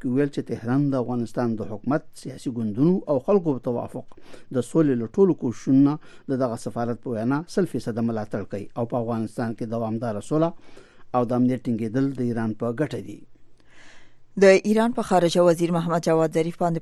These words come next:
Speaker 2: په لګول شوو بندیزونو کې د هغه شخصي شتمني او نیویارک ته یې سفرونه په نښه شوي دي. د ایران دغه بډای ډیپلومات چې د خپل ټول ژوند دریمه برخه یې د امریکا په متحده ایالاتو کې تیره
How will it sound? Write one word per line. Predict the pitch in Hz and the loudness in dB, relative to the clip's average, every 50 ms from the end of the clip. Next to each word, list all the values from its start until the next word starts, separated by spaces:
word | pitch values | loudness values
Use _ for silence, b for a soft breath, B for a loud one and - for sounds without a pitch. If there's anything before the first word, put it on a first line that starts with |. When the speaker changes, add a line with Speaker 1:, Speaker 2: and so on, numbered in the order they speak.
| - 170 | -2 -2
Speaker 2:
په | 160 165 | 0 0
لګول | 156 175 156 156 151 - | 0 0 0 -2 -2 -4
شوو | - 170 156 160 156 | -4 -4 -4 -2 -4
بندیزونو | 156 151 151 160 180 190 196 - | -4 -4 -4 -4 -4 -4 -2 -2
کې | 202 185 185 | -2 -2 -2
د | 175 185 | 0 0
هغه | 180 170 - 175 - - | -2 -2 -2 -6 -6 -6
شخصي | 170 - - 175 170 - | -8 -6 -6 -6 -6 -4
شتمني | - 170 165 160 160 165 170 170 - - - 165 | -4 -2 -2 -2 -4 -4 -4 -4 -6 -4 -4 -2
او | 160 156 160 156 | -2 -2 -2 -4
نیویارک | 151 151 165 160 165 165 - | -4 -2 0 0 -2 -2 -4
ته | - 165 160 | -4 -4 -4
یې | 160 - | -2 -4
سفرونه | 170 160 - 156 151 160 165 165 156 - | -8 -6 -4 -4 -4 -2 -4 -4 -4 -4
په | 156 160 - | -4 -6 -4
نښه | - - 160 - - - | -4 -4 -6 -4 -4 -6
شوي | 165 131 123 - - | -6 -6 -8 -10 -12
دي. | - - - B B B B B B B B B B B - 180 | -18 -18 -18 B B B B B B B B B B B 2 2
د | 180 156 165 | 4 4 4
ایران | 165 180 170 170 175 | 4 4 4 4 4
دغه | 170 165 165 170 170 160 - - 160 165 | 4 4 6 6 6 6 4 0 -2 0
بډای | 165 165 185 190 208 220 190 | 0 2 2 2 2 0 0
ډیپلومات | 208 202 - 196 190 185 185 185 185 - - | -2 -4 -2 -2 0 2 2 2 2 0 0
چې | - 190 190 180 B B B B B - 175 | 0 0 -2 -2 B B B B B 6 8
د | 196 196 - | 8 8 6
خپل | - - 254 247 - | 0 -2 -2 -2 0
ټول | 247 233 214 202 | -2 -2 0 2
ژوند | 214 208 202 190 | 2 0 2 2
دریمه | 185 180 180 175 165 147 160 | 0 0 2 2 2 2 2
برخه | 160 160 - - 175 | 2 2 2 0 0
یې | 170 170 | 0 0
د | - 156 | 0 -2
امریکا | 160 160 - - 165 160 - 165 | -2 -4 -2 -2 -2 -2 -2 -2
په | 160 160 208 - - 165 | -6 -6 -6 -4 -6 -4
متحده | - - 165 143 160 156 156 156 | -2 -2 -2 -2 0 0 0 2
ایالاتو | 156 156 151 151 156 180 - 220 - | 4 2 2 2 2 0 -2 -4 -6
کې | 208 - 208 | -4 -2 0
تیره | 202 202 | 0 0